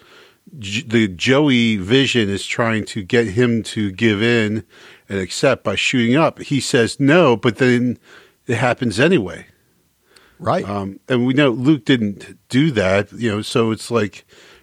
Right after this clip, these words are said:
Speaker 1: the house seems to, on one hand, be asking them to willfully submit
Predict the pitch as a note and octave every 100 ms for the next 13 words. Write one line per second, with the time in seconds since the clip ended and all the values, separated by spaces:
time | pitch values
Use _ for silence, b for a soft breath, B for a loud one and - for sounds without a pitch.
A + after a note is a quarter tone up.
0 | b C3 A#2+ A2 C3 C#3 B2+ - - -
1 | - B2+ - B2 A#2 A#2 G#2+ B2 E3 D#3
2 | B2 A2 G#2+ G#2+ - b b b b _
3 | - A2+ A2 B2 B2+ B2 - A#2 A#2 A2+
4 | G2+ - G#2 G2 C3+ D3 - B2 G#2+ G#2
5 | F#2+ - A2+ G2+ B2 D3 - -